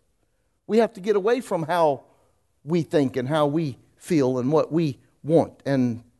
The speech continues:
Jesus is trying to get us to understand, man, you gotta beat your flesh.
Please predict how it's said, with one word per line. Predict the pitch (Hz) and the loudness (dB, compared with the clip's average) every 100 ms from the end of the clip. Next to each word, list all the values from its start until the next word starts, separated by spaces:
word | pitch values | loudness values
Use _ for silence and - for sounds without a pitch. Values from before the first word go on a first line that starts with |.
| _ _ _ _ _ _ _ _ _ _ _ _ _ _ _ _ _ _ _ _ _ _ _ _ _ _ _ _ _ _ _ _ _ _ _ _ _ _ _ _ _ _ _ _ _ | _ _ _ _ _ _ _ _ _ _ _ _ _ _ _ _ _ _ _ _ _ _ _ _ _ _ _ _ _ _ _ _ _ _ _ _ _ _ _ _ _ _ _ _ _
Jesus | - 160 190 139 110 | -18 -14 -12 -14 -14
is | - | -14
trying | - 165 175 | -12 -10 -8
to | 139 | -4
get | 165 | -4
us | 170 - | -4 -8
to | - | -10
understand, | 165 120 160 160 | -8 -8 -8 -6
man, | 123 131 | -6 -6
you | 170 | -6
gotta | 151 156 | -6 -4
beat | 127 151 - | -8 -8 -8
your | 151 | -8
flesh. | 143 151 - - | -8 -8 -12 -20